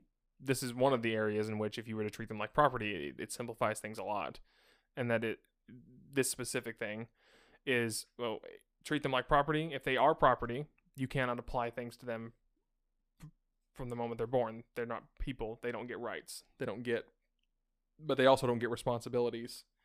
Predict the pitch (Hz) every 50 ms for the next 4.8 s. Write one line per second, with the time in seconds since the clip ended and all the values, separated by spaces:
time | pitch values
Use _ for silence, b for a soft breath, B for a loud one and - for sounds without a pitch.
0 | b b b b b b b b b b b b _ _ _ _ - _ _ _
1 | _ _ _ _ 214 175 135 117 - 120 - 139 123 117 113 117 113 117 127 -
2 | - - - _ - - _ _ - 135 120 131 131 131 127 131 131 127 123 120
3 | 117 117 - - 127 120 - - 139 - - - 135 123 143 - 131 135 131 123
4 | 117 - 135 117 117 113 127 123 113 - - 127 117 101 82 -